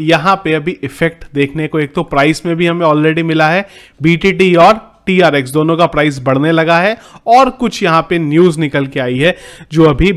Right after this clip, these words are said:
BitTorrent का जो Twitter का ऑफिशियल हैंडल है उसने कुछ देर पहले ही ट्वीट करा है। तो उन्होंने बोला है,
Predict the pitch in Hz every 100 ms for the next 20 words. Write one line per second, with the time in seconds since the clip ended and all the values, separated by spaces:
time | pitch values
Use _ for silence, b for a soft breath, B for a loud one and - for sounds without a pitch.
0 | 127 156 - - 143 151 160 151 160 170
1 | 143 139 170 160 131 151 147 175 151 151
2 | 156 156 135 151 143 131 143 135 123 127
3 | 147 139 127 123 - 123 127 165 156 175
4 | 185 185 190 220